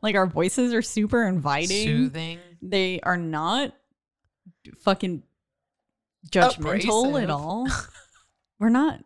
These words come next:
Speaker 1: fucking degrading you. Like, come on.
Speaker 2: Degrading you as individuals.
Speaker 1: Yeah, we're really fucking nice,
Speaker 2: We're
Speaker 1: you
Speaker 2: fucking
Speaker 1: pieces
Speaker 2: friendly.
Speaker 1: of shit.
Speaker 2: Um,
Speaker 1: <laughs> Go fuck yourself.
Speaker 2: so
Speaker 1: We have
Speaker 2: this
Speaker 1: one good one we care
Speaker 2: <laughs>
Speaker 1: about.
Speaker 2: That's right.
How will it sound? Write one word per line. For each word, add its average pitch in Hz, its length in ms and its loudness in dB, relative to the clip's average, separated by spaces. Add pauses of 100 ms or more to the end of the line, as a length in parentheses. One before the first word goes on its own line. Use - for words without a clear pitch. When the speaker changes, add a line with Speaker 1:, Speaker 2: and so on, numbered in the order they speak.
(160)
Speaker 1:
fucking 196 360 0 (200)
degrading 160 1200 -2
you. 143 240 -8
Like, 147 340 -4
come 277 220 2
on. 196 120 2
Speaker 2:
Degrading 233 560 0 (120)
you 208 200 -4
as 175 200 -6
individuals. 165 880 -4
Speaker 1:
Yeah, 190 320 4
we're 170 180 -2
really 233 400 -2
fucking 220 580 0
nice, 180 360 -2
Speaker 2:
We're 196 100 0
Speaker 1:
you 208 60 -4
Speaker 2:
fucking - 180 -2
Speaker 1:
pieces 180 200 -2
Speaker 2:
friendly. 175 340 -4
Speaker 1:
of - 40 -6
shit. 180 320 0 (760)
Speaker 2:
Um, 226 280 2
Speaker 1:
<laughs> - 200 -8
Go 254 120 4
fuck 262 360 0
yourself. 339 220 6 (180)
Speaker 2:
so 240 500 0 (300)
Speaker 1:
We 196 120 0
have 233 200 4
Speaker 2:
this - 20 -8
Speaker 1:
one 208 280 0
good 175 180 -2
one 175 180 -4
we - 80 -4
care 170 220 -4
Speaker 2:
<laughs> 170 40 -6
Speaker 1:
about. 160 300 -6 (280)
Speaker 2:
That's 156 200 -8
right. 151 300 0